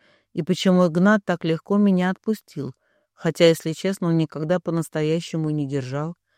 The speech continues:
Я была лишь частью его плана. Когда мы подъехали к воротам, я увидела маму, стоящую на пороге.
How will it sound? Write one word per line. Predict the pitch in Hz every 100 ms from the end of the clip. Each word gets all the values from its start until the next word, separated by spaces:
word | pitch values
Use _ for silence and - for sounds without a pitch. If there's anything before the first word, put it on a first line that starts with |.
| _ _ _
Я | 160 196
была | 196 226 220
лишь | 220 -
частью | - 185 202 - 202
его | 180 170
плана. | - 151 135 123 143 _ _ _ _ _ _ _ _
Когда | 170 180 220
мы | 226
подъехали | 220 208 226 226 226
к | -
воротам, | 220 233 294 226 208
я | 196
увидела | 202 214 196 196
маму, | 190 247 247
стоящую | 233 185 190 214 - 214
на | 214
пороге. | 202 202 180 139 135